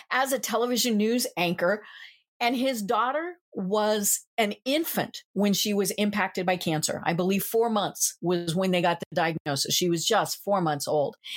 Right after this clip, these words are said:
And in our conversation today, he talks about the devastation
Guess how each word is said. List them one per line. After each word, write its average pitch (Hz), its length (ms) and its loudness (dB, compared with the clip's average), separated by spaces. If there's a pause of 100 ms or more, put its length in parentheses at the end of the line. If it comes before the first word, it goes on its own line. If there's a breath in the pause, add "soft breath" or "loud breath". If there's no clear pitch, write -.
(380 loud breath)
And 247 240 0
in 311 160 0
our 320 160 2
conversation 247 680 0
today, 180 320 2
he 226 240 -2
talks - 500 0
about 202 300 0
the 190 60 -4
devastation 247 1120 0